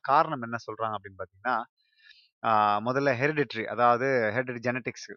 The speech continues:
அதாவது மரபு வழி, இல்ல பரம்பரை, பரம்பரையா வந்து வர்றது வந்து, அது முக்கியமான காரணம் ஒண்ணு சொல்றாங்க. உங்க அப்பாக்கோ, எங்க அப்பாவுக்கு வந்து ஸ்ட்ரோக் இருக்குது. so, எனக்கு வந்து, நான் கொஞ்சம் கேர்ஃபுல்லா தான் இருக்கணும்.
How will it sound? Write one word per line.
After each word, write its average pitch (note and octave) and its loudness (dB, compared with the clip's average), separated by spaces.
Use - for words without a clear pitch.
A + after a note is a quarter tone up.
அதாவது A2+ -4
மரபு C3 2
வழி, A#2 0
இல்ல A#2+ -4
பரம்பரை, C3 0
பரம்பரையா A#2+ 0
வந்து A2+ -2
வர்றது A2+ -2
வந்து, A#2 -8
அது A#2+ -6
முக்கியமான A2+ -8
காரணம் A#2 -2
ஒண்ணு G2+ -16
சொல்றாங்க. G2+ -8
உங்க B2 -2
அப்பாக்கோ, B2 0
எங்க A#2+ -2
அப்பாவுக்கு B2+ 0
வந்து B2 -6
ஸ்ட்ரோக் B2 -4
இருக்குது. G2+ -6
so, B2 -4
எனக்கு A2+ -4
வந்து, A#2 -6
நான் A2 0
கொஞ்சம் G#2 -6
கேர்ஃபுல்லா G2+ -8
தான் G#2 -4
இருக்கணும். G2 -14